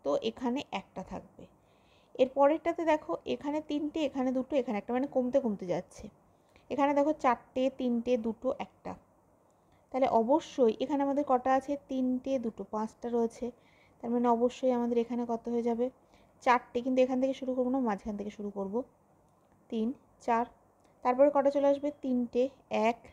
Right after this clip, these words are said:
দুই, তিন, তারপরে কত চলে আসবে? দুটো,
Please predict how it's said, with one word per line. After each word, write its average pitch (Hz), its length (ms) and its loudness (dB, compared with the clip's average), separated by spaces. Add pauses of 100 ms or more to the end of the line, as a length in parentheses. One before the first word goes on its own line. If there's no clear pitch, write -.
(800)
দুই, 220 380 0 (460)
তিন, 226 260 -2 (160)
তারপরে 240 280 0
কত 262 140 4 (100)
চলে 262 140 0
আসবে? 269 340 0
দুটো, 233 420 -6